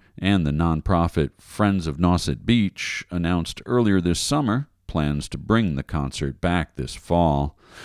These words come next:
Select Board member Andrea Reed raised concerns last month about whether the police, fire, and public works departments have the staffing necessary to pull off the festival,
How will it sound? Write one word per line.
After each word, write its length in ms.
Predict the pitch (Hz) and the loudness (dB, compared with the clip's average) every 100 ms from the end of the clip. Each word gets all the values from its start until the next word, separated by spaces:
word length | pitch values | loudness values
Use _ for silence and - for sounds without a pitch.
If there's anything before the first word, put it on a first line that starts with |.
| - | -16
Select 360 | - 110 110 - | -2 2 2 2
Board 200 | 98 87 | 2 4
member 380 | 87 90 85 - | 4 2 2 0
Andrea 460 | 101 110 107 110 110 | 0 2 2 0 0
Reed 540 | 101 101 71 60 53 | 2 2 2 -4 -4
raised 360 | 78 78 78 - | 0 0 0 -2
concerns 600 | 80 - 101 87 82 85 | -4 -2 0 2 0 0
last 280 | 78 73 | 0 -2
month 320 | 92 117 90 - | 2 2 2 -2
about 300 | 69 71 67 | -4 -4 -2
whether 240 | 85 82 | 0 0
the 100 | 71 | -2
police, 480 | - 82 101 104 - | -2 0 2 2 0
fire, 460 | - 92 98 101 | -2 2 2 2
and 100 | 69 | -2
public 320 | - 92 87 87 | 0 0 2 0
works 240 | 98 - | 0 0
departments 600 | - 90 95 87 87 - | -6 0 0 0 -4 -2
have 180 | 92 90 | -4 -2
the 80 | - | -6
staffing 580 | - 95 107 - 69 | -4 -2 -4 -4 -4
necessary 560 | 76 90 82 - 82 69 | -4 -2 -4 -2 -2 -2
to 60 | 62 | -6
pull 300 | - 95 76 | -2 0 2
off 240 | 90 131 | 2 2
the 120 | - - | 0 -6
festival, 680 | 71 60 - 65 82 123 | -6 -10 -12 -4 0 0